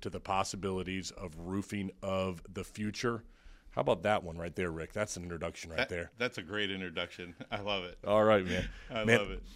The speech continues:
Speaker 1: I told you before we got started, I am so happy to have you here. Um, ever since I started diving into some of the synthetics, um, with my original interview with EuroShield
Speaker 2: Mm-hmm.
Speaker 1: and, uh, and Leslie over there,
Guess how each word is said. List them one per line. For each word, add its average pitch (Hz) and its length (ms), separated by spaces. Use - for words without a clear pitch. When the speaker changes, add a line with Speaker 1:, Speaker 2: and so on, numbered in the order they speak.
Speaker 1:
I 113 140
told 135 260
you 139 60
before 127 260
we 120 60
got 110 160
started, 107 400
I 95 140
am 90 140
so - 240
happy 101 320
to 87 80
have 90 220
you 95 100
here. 98 280
Um, 90 420
ever 110 240
since 107 360
I 95 120
started 98 520
diving 101 400
into 95 240
some 95 220
of 95 60
the 92 60
synthetics, 92 640
um, 90 360
with 101 140
my 95 180
original 107 460
interview 90 340
with 85 100
EuroShield 95 680
Speaker 2:
Mm-hmm. 104 160
Speaker 1:
and, 92 420
uh, 87 280
and 95 140
Leslie 98 300
over 92 160
there, 85 380